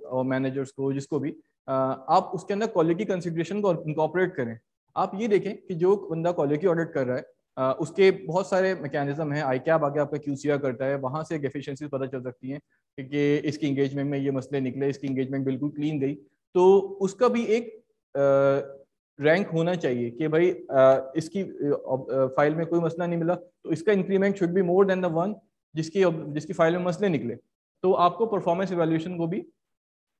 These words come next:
इसमें करना चाहिए। तो जब आप leadership level पे चीज़ों को incorporate कर देंगे, तो फिर आगे हम आएंगे, अ, next, अ,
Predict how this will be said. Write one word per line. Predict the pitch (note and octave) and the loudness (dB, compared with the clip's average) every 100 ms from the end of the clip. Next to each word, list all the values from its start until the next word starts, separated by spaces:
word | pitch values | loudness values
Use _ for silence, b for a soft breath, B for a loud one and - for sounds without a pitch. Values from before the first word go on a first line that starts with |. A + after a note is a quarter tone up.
| _ C#3 | _ -12
इसमें | C3+ F#3+ A3+ - _ _ | -8 -6 -6 -10 _ _
करना | E3 D3+ | 4 4
चाहिए। | D#3 B2 A2+ A2 _ _ _ _ _ _ _ _ _ - | 4 2 0 -6 _ _ _ _ _ _ _ _ _ 0
तो | |
जब | F#3+ A3+ | 4 4
आप | G#3+ A3 | 4 2
leadership | D#3+ G3 G#3+ A3+ | 2 2 2 2
level | G3+ F3+ | 2 2
पे | F#3 G3+ G3+ | 2 4 2
चीज़ों | G3+ - E3 E3+ | 2 -4 -4 -2
को | F3+ | -2
incorporate | D#3+ D3+ E3 E3+ | 0 0 -2 0
कर | D3+ | -2
देंगे, | D3 D3+ F#3 | 0 -4 -6
तो | - _ F3+ | -10 _ -6
फिर | E3+ G3 D#3 | 2 2 4
आगे | D#3+ G3+ | 4 4
हम | F3+ F3+ | 0 -2
आएंगे, | D#3+ D#3+ F3 G3 - | -4 -2 0 0 -2
अ, | C3 B2+ B2 B2 B2 _ _ _ _ _ _ _ _ _ | -4 -2 -2 -4 -8 _ _ _ _ _ _ _ _ _
next, | C#3+ F#3 F#3+ | -4 -4 -6
अ, | - _ C3+ | -16 _ -6